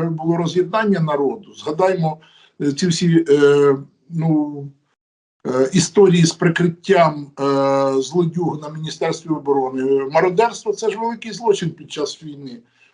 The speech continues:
Жодного з мародерів, е, які, е, розкрадали, е, Міністерство оборони, особливо закупівлю боєприпасів, досі не посаджено.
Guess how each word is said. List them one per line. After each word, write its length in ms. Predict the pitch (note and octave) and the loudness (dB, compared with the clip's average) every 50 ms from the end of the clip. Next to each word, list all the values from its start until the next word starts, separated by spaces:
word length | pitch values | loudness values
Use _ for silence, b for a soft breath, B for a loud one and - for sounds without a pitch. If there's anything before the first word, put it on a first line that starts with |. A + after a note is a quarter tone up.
| b - | b -2
Жодного 420 | - B3+ B3+ B3 A#3 C4 B3+ A3 | 0 0 2 2 0 0 0 0
з 60 | G3 | 2
мародерів, 760 | G#3+ A3+ A3+ A3+ A3 G3 A#3+ A#3 A3+ A3+ G#3+ G#3 G3+ F#3+ - | 0 0 0 0 -2 -2 -2 0 0 0 -2 -4 -6 -6 -4
е, 200 | F#3 F3+ F3+ F3+ F#3+ | -4 -2 -2 -2 -2
які, 260 | F#3+ F#3+ F#3+ A3 G#3 | -4 -4 -6 -6 -4
е, 680 | G#3 G3+ F#3+ F#3 F3+ F3+ F3 E3+ E3+ E3+ E3+ E3+ E3+ F3 | -2 0 2 2 2 0 0 -4 -8 -8 -8 -8 -6 -6
розкрадали, 800 | F3 F3+ - - - G3 F#3+ F3 F#3+ F#3 F3+ F3 E3+ E3 E3 E3 b b b b b b b b _ _ C#3+ | -6 -6 -6 -2 0 0 0 2 0 0 0 -2 -4 -8 -8 -10 b b b b b b b b _ _ -4
е, 360 | C#3+ D3 D3 D3 D3 D3 D3+ | -4 -2 -2 -2 -2 0 0
Міністерство 580 | E3 E3+ F3 E3 - - F#3 F3 - - F#3+ F3 | 0 0 0 0 0 0 0 0 0 -2 -2 -2
оборони, 500 | E3 D#3+ F#3+ G3+ A3 G#3+ G3+ F3+ E3 D#3 | 0 4 4 4 4 4 2 2 0 -2
особливо 480 | D3+ C#3+ - E3 D3+ - F3 D#3+ D3+ | -4 -4 -6 -6 -4 -2 0 0 0
закупівлю 560 | C#3+ D3+ D3 - E3 - - E3+ D#3+ D#3 - | -2 -2 -6 -6 -8 -4 0 2 2 2 2
боєприпасів, 800 | D3 D#3+ D#3+ D#3 D3+ - D3+ D#3+ - - F#3+ F#3 - F3 C#3+ C3+ | 0 0 -2 -2 -2 -4 -8 -4 0 2 2 2 0 -4 -6 -6
досі 240 | D#3+ E3 D#3+ - E3+ | -6 -8 -8 -8 -8
не 120 | D3+ C#3+ | -8 -8
посаджено. 720 | C#3 D3 C#3+ - D#3+ D3+ C#3 B2 A2+ - A2 F#2+ - - | -10 -10 -12 -12 -8 -6 -6 -6 -6 -10 -16 -20 -20 -20